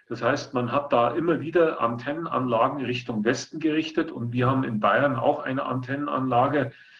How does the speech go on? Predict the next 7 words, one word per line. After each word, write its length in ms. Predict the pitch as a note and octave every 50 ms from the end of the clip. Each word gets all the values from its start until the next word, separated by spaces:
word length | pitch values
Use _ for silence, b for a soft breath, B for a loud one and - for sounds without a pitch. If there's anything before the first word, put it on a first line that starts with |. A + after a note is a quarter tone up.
| B _
Senderfreies 800 | - - B2+ B2+ C#3+ C#3+ B2+ - - A#2+ G#2+ A2+ A#2+ A#2+ B2 -
Europa 800 | - A2+ A2 G#2+ G#2+ B2+ - - - E3 D#3 D3+ D#3+ D#3+ - D3+
in 160 | B2 A2 -
Holzkirchen, 920 | - A#2 A2 G#2+ - - - - C#3+ D3+ D3+ - - D3+ D3+ D3 C#3 B2+ B B B B B B -
östlich 420 | - C#3 C3 - - - C3+ -
von 240 | - B2 A#2 A2 A#2
München. 680 | A#2+ B2 D3+ E3+ E3+ - - E3+ E3 E3 E3 E3 B